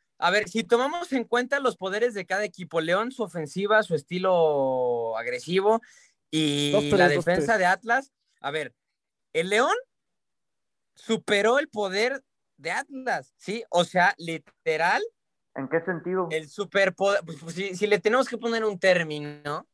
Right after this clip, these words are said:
Speaker 1: ¿sí? El superpoder de Atlas, que era la defensa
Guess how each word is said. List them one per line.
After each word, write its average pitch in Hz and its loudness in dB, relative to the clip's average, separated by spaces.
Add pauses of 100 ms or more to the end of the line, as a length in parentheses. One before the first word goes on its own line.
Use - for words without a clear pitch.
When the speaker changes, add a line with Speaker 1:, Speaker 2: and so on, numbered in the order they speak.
(200)
Speaker 1:
¿sí? 147 -2 (1000)
El 156 4
superpoder 165 2
de 214 2
Atlas, 175 -2
que 170 -6
era 160 0
la 147 -2
defensa 147 -4